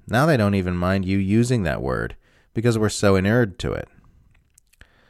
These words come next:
My dad is a boomer who missed conscription to Vietnam by one day. He rightly perceived war as an unnatural horror to be avoided except in the most dire of necessities.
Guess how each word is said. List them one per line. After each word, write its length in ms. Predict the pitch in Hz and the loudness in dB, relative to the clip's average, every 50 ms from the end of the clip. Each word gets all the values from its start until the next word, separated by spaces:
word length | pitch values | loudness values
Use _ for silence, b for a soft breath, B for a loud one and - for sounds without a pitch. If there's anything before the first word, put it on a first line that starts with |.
| b b b b b b b b b b b b b b | b b b b b b b b b b b b b b
My 120 | - 104 107 | 0 0 0
dad 300 | 95 82 87 90 92 92 | 2 2 2 4 4 2
is 100 | 90 80 | 2 0
a 60 | 82 | -4
boomer 720 | 71 69 82 85 87 85 87 87 90 92 95 95 95 85 73 | -4 -2 -2 -2 -2 -2 -2 -2 0 0 0 -2 -2 -4 -4
who 380 | 80 87 82 78 78 78 69 50 | -2 -2 -2 -2 -4 -6 -6 -6
missed 320 | 73 87 98 104 - - | -2 -2 -2 -2 -2 -4
conscription 680 | - - 82 73 - - - 107 101 - - 90 85 80 | -6 -8 -6 -6 -8 -2 0 0 0 0 -4 -6 -4 -4
to 100 | - 82 | -4 -2
Vietnam 580 | 82 92 92 82 - - 73 85 85 80 80 | -2 0 0 -2 -2 -2 -2 -2 -2 -2 -2
by 140 | 76 80 80 | 0 0 0
one 360 | 82 78 87 87 85 82 82 | 0 0 0 -2 -2 -2 -4
day. 440 | 78 95 98 98 87 73 62 62 69 b b b b b b b b b b _ _ _ _ - | -2 0 2 2 0 -2 -4 -8 -12 b b b b b b b b b b _ _ _ _ -4
He 120 | 117 107 | -2 0
rightly 380 | 92 104 107 113 - 90 101 95 | 2 2 2 2 2 0 -2 -2
perceived 640 | - - 98 - - - 98 87 87 87 87 - | 0 -2 -2 -2 -4 -4 -2 -2 -2 -2 -4 -4
war 460 | 87 80 82 82 82 82 80 85 92 95 | -6 -4 -2 0 0 2 2 2 2 2
as 120 | 92 85 | 2 0
an 140 | 87 85 - | -4 -4 -2
unnatural 720 | - 101 101 95 92 92 90 87 - - - 90 85 78 | -2 0 0 0 0 0 0 0 -2 -2 -2 -2 -2 -2
horror 600 | - - - 113 117 101 82 65 58 60 65 80 - | -2 -2 2 2 4 4 2 0 -4 -6 -8 -12 -14
to 100 | - 92 | -8 -2
be 140 | 92 92 | 0 2
avoided 560 | 90 87 85 98 104 110 107 87 80 78 73 80 | 2 2 2 2 4 4 4 2 0 0 -2 -2
except 400 | 85 - - - 95 85 - 92 | -4 -4 -2 0 0 0 0 -4
in 80 | 87 | -4
the 60 | 87 | -2
most 300 | 85 82 85 82 - - | -2 -2 -2 -4 -6 -4
dire 400 | 85 92 90 85 85 87 87 85 | 0 2 2 4 4 2 2 2
of 120 | 85 80 82 | 0 0 -2
necessities. 880 | 82 82 - - 101 - - - - - - 53 50 50 - - - | -6 -6 -2 -2 -2 -2 -2 -8 -10 -8 -10 -10 -10 -10 -12 -14 -16